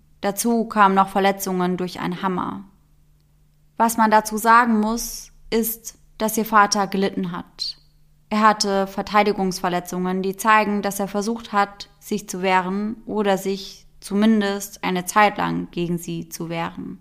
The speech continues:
Sie haben nichts unternommen, um im Nachhinein Alarm zu schlagen.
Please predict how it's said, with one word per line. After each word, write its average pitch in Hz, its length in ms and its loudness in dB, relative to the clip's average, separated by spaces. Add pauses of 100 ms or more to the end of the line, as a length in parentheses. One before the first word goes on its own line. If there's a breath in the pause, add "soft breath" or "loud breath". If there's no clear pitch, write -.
(400)
Sie 240 240 0
haben 226 260 6
nichts - 480 0
unternommen, 190 800 2
um 196 140 0
im 190 140 0
Nachhinein 185 540 0
Alarm 190 400 2
zu 190 140 -14
schlagen. - 680 -6